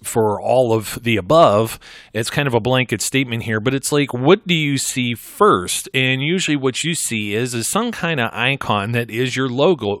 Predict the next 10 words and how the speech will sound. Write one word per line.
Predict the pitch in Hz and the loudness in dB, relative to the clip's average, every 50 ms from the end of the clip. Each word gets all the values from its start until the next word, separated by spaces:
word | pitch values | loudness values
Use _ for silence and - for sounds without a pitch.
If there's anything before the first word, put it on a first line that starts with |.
| - 110 | -6 -10
It's | 113 110 117 107 - - | -8 -8 -8 -6 -4 -2
your | 135 131 135 131 - - - - - - - _ | 0 0 0 -2 -2 -6 -14 -20 -20 -20 -16 _
profile | - - 185 214 220 196 - - 165 143 127 110 104 101 | -6 2 6 6 6 6 4 2 4 6 6 4 4 2
picture. | - - - - 101 - - - - 101 98 101 127 - - - - - - - _ - | -2 -4 -6 -8 -8 -8 -6 -4 -2 0 0 0 -2 -4 -6 -12 -18 -20 -20 -10 _ 0
It | 151 151 - | 0 0 0
should | - - - - 196 220 202 151 | -2 -4 -2 0 0 0 2 4
be | 147 | 2
your | 143 127 110 110 110 107 | 2 4 2 0 0 2
logo. | 107 131 139 139 120 113 101 98 95 | 4 6 6 6 6 4 2 2 2
Now, | 98 117 123 113 110 110 107 | 0 0 0 2 2 2 2